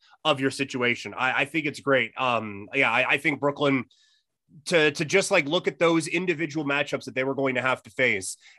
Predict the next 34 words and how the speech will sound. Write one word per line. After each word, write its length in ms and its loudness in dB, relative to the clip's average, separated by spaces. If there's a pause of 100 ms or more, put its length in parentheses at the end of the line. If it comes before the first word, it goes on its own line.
(120)
and 540 4
to, 220 -2
to 140 -6
get, 220 0
okay, 220 2
well, 160 0
we're 100 -2
gonna 140 2
need 220 -2
that 180 2
in 100 0
this 160 -4
series. 260 -2
We're 80 -12
gonna 140 -6
need 160 -12
this 220 -4
in 80 -8
this 160 -6
series. 380 -4 (380)
I, 80 -14 (180)
I 260 2
think 200 2
it's 140 -2
a, 240 4 (100)
I, 140 2
I 140 2
think 160 -2
it 80 0
is 120 -4
a 40 -4
job 280 2
well 200 0
done. 260 -4